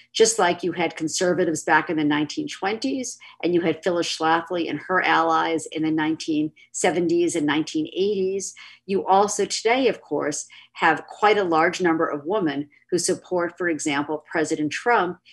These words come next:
even though women's rights advocates would tell you that Trump is uniformly, um, against women's rights.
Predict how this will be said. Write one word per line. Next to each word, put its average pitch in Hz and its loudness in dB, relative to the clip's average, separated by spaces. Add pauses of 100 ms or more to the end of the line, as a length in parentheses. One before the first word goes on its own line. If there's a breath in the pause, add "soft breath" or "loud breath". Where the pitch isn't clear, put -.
(100)
even 180 0
though 170 4
women's 165 2
rights 220 2
advocates 156 -4
would 165 -4
tell 170 -4
you 156 0
that 156 -6
Trump 156 0 (340 soft breath)
is 160 2
uniformly, 160 -2 (320 soft breath)
um, 151 0
against 156 -4
women's 135 -8
rights. - -12